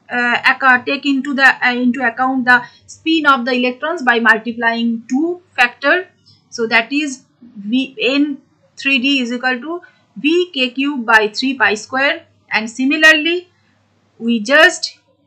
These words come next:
uh, put the value of K in terms of energy, and then we, for evaluating density of states, we just, we have just taken the D N D E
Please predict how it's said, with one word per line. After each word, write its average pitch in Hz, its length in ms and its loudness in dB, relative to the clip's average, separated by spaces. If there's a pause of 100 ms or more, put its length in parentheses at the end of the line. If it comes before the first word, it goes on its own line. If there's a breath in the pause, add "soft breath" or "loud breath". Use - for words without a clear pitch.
uh, 240 80 -6
put 269 360 -6
the 277 280 4 (360)
value 247 480 0
of 269 300 -4
K 262 200 -2
in 262 300 -2
terms 247 420 4
of 254 220 2
energy, 254 760 0 (220)
and 226 320 -4
then 302 320 -2 (600)
we, 240 360 -2 (240)
for 247 240 0
evaluating 262 760 -4 (220)
density 254 440 -2
of 262 140 -2
states, 294 360 -8
we 233 280 -4
just, 226 360 -4
we 233 100 -6
have 247 160 0
just 247 260 -10 (440)
taken 247 320 0
the 254 100 0
D 247 280 0
N 285 180 2
D 254 80 0
E 302 420 2